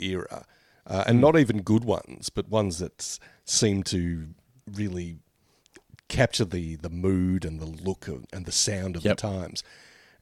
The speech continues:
Speaker 1: And really, it does feel, <laughs> of course, it was a different era. It's twenty years ago. But it's amazing how much sort of time flies. It's like, "Oh, wow, yeah, that's completely, that is so different to the way we're
Speaker 2: Mm.
Speaker 1: living now and the way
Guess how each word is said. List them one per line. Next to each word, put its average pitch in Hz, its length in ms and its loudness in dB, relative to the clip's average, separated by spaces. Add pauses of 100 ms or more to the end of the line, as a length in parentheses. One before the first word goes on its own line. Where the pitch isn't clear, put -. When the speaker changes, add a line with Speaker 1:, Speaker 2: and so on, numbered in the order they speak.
(420)
Speaker 1:
And 127 180 2 (100)
really, 156 260 2
it 92 100 0
does 127 240 4
feel, 110 360 2 (560)
<laughs> - 680 -20
of - 100 -10
course, 98 220 -2
it 90 80 -6
was 147 220 4
a 101 40 -2
different 82 300 -6
era. 71 180 -6
It's - 140 -8
twenty 90 260 -2
years 113 280 -4
ago. 73 240 -8 (1080)
But 117 80 0
it's 110 120 0
amazing 107 340 2
how 101 80 2
much 98 160 0
sort 95 160 -2
of 90 60 -6
time 95 260 0
flies. 98 260 0
It's - 100 -14
like, 95 180 -6 (360)
"Oh, 135 460 -4
wow, 123 300 -2
yeah, 113 180 0
that's 123 200 0
completely, 107 640 -8
that 151 100 -2
is 160 120 0
so - 480 0
different - 420 -6
to - 240 -16
the 95 80 -2
way 95 220 0
we're 95 160 2
Speaker 2:
Mm. 156 120 6
Speaker 1:
living 92 220 0
now 92 360 -4 (340)
and 101 120 -6
the 95 60 4
way 92 380 2